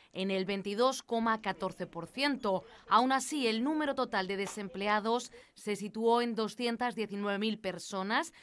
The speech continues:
según los datos de la encuesta de población activa que publica hoy el Instituto Nacional de Estadística.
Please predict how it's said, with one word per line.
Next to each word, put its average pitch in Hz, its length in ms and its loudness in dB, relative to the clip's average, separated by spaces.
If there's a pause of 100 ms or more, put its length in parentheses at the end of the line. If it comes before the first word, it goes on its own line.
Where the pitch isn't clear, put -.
(140)
según 220 400 -2
los 269 240 0
datos 240 400 0
de 202 120 -4
la 196 120 0
encuesta 220 460 -4
de 214 100 -2
población 190 400 -4
activa 208 500 4 (280)
que 196 100 -2
publica 208 480 2
hoy 247 220 6
el 190 80 0
Instituto 196 680 -2
Nacional 202 480 -2
de 190 60 -2
Estadística. 165 760 -6